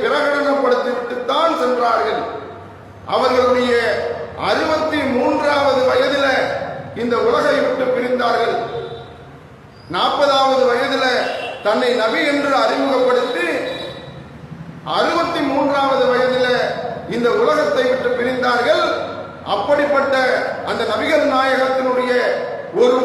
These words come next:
போட்டோ கூட இன்னைக்கு கிடையாது. ஆனால் அதிகமான மக்கள் நபிகள் நாயகத்தை பின்பற்றக்கூடியவர்களாக இந்த உலகத்துல இருக்கிறார்கள்.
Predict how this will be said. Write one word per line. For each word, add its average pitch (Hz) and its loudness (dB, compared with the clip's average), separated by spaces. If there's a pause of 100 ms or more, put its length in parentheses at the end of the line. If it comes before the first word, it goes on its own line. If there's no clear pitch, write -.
(140)
போட்டோ 302 4 (140)
கூட 311 0 (100)
இன்னைக்கு 277 -2
கிடையாது. 254 0 (960)
ஆனால் 254 2 (1300)
அதிகமான 269 2 (160)
மக்கள் 285 0 (400)
நபிகள் 254 0
நாயகத்தை 233 0
பின்பற்றக்கூடியவர்களாக 233 0 (380)
இந்த 196 -4 (100)
உலகத்துல 247 0
இருக்கிறார்கள். 208 -2